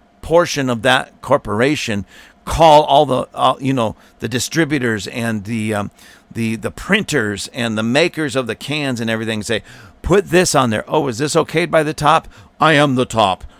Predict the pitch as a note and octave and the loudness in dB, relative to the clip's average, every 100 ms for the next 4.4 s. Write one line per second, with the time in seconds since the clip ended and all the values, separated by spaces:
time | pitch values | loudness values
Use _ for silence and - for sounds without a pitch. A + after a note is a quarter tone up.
0 | _ - E3 D#3+ C#3+ G#2+ A2 G#2 F#2+ - | _ -4 -2 0 -2 2 0 0 -4 -2
1 | F3+ - G3 B2 A#2 B2 G2 G2 - F3 | -2 2 0 0 -2 -2 -2 -8 -6 -6
2 | - D3 C3 C3 A#2 G#2 F2+ B1 - _ | -4 -4 -2 -4 -4 -4 -4 -4 -14 _
3 | _ _ - A2 D3 C#3+ - - E3 E3+ | _ _ -14 -2 0 0 0 -2 -2 -4
4 | D3 A2 E2+ - | -2 -2 -2 -4